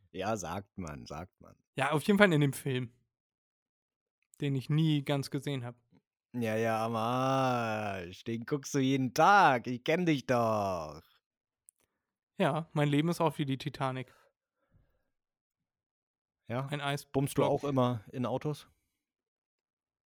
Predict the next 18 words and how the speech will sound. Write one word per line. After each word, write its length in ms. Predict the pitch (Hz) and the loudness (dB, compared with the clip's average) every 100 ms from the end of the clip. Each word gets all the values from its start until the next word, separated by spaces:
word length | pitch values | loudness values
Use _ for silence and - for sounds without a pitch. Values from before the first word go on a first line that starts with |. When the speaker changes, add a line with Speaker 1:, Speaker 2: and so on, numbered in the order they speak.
| _ _ _ _ _ _ - | _ _ _ _ _ _ -12
Speaker 2:
Was? 360 | 127 165 - _ _ _ _ _ _ _ _ _ _ - | -10 -10 -18 _ _ _ _ _ _ _ _ _ _ -14
Speaker 1:
Die 80 | 185 | -10
haben 140 | 220 | -8
ein 60 | 233 | -6
Auto 240 | 226 262 | -4 0
gebumst. 540 | 131 104 95 85 - _ _ _ _ _ _ | 0 0 -4 -6 -16 _ _ _ _ _ _
Speaker 2:
Okay. 320 | 123 - 131 139 _ _ _ | -12 -6 -6 -8 _ _ _
Speaker 1:
Da 120 | 160 | -6
war 120 | 208 | -6
ein 80 | 214 | -6
Auto 460 | - 226 202 110 - - | -4 -2 -2 -4 -6 -12
auf 100 | 123 | -8
der 100 | 120 | -6
Titanic. 480 | 110 110 110 90 - _ _ _ _ _ _ | -6 -6 -6 -8 -12 _ _ _ _ _ _
Speaker 2:
Ein 240 | 196 247 | -2 0
Speaker 1:
Wurde 120 | 247 247 | 2 4
Speaker 2:
Auto? 0 | |
Speaker 1:
mitgenommen. 540 | 147 135 131 95 | 2 0 -4 -8